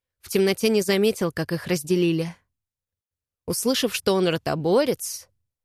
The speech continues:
Авед уважительно присвистнул. «Ну, наконец-то, достойный противник!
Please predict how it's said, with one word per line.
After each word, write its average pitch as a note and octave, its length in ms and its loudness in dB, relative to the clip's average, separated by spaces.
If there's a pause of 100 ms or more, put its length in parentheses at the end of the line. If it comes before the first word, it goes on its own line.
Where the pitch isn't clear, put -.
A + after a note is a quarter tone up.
(120)
Авед F3 460 2
уважительно G#3+ 640 2
присвистнул. F3+ 800 0 (1080)
«Ну, G#3 260 4
наконец-то, C#4 1040 2
достойный D#4 540 2
противник! D4+ 800 0